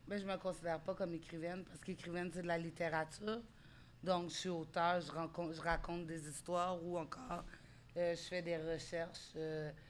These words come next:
pour comprendre davantage le système. Donc, euh, mon premier livre est sorti en deux mille treize.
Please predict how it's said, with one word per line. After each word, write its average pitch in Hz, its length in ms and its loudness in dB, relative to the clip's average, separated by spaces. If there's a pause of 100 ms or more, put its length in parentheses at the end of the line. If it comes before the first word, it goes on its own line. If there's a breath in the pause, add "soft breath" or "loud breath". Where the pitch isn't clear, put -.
(400 loud breath)
pour 180 200 -2
comprendre 175 460 0
davantage 165 760 4
le 165 100 0
système. 208 680 2 (600 loud breath)
Donc, 170 380 -2
euh, 165 480 4
mon 165 140 0
premier 175 320 0
livre 185 200 0
est 185 140 -4
sorti - 280 -6
en 180 100 2
deux 165 220 0
mille 170 240 0
treize. 147 400 -8